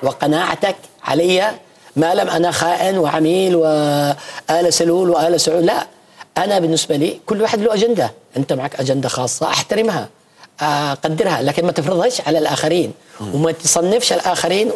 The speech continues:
Speaker 1: وتعمل لهم فحص دم من وطني مش من وطني بقناعتك. قبول الآن المجتمع الدولي بوجودهم،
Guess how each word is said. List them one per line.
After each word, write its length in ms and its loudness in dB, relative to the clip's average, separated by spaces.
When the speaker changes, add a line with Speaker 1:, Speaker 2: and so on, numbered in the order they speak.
Speaker 1:
وتعمل 320 0
لهم 120 0
فحص 220 -6
دم 220 0
من 220 2
وطني 360 0
مش 260 0
من 160 0
وطني 420 0
بقناعتك. 720 -2
قبول 400 2
الآن 340 0
المجتمع 420 0
الدولي 380 0
بوجودهم، 520 0